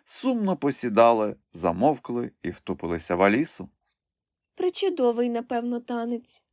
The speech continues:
Speaker 1: несміливо промовила Аліса. «Хочеш подивитися, еге ж?» спитала фальшива черепаха.
Speaker 2: «Дуже хочу»,
Speaker 1: відповіла Аліса. «Ану, покажімо їй першу фігуру»,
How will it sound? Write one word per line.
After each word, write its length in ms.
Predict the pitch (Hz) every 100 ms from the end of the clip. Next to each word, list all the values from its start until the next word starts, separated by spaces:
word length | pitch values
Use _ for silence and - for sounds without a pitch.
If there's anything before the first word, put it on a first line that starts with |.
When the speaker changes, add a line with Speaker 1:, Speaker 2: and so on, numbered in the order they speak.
| -
Speaker 1:
несміливо 760 | 110 123 - 123 127 117 101
промовила 560 | 98 117 123 101 98 95
Аліса. 540 | 117 107 90 - - - _ _
«Хочеш 680 | - - 196 226 - 208 208
подивитися, 1000 | - 214 220 214 240 226 - - - 107 _ _ -
еге 360 | 196 180 233 240
ж?» 360 | - - - _
спитала 560 | - - 104 110 101 95
фальшива 500 | 101 92 104 90 87
черепаха. 680 | 101 92 - 90 87 - - _ _ _ _ 254
Speaker 2:
«Дуже 760 | 233 269 277 277 262 233 233
хочу», 800 | 233 - 233 208 196 - 220 220 _ -
Speaker 1:
відповіла 540 | 107 - 113 107 101 104
Аліса. 480 | 101 90 - - - _ _
«Ану, 440 | - 196 196 202 196 _ _
покажімо 800 | - 208 214 240 208 254 226 151
їй 200 | 120 131
першу 680 | - - 147 151 - - 135
фігуру», 760 | - 156 127 151 196 175 131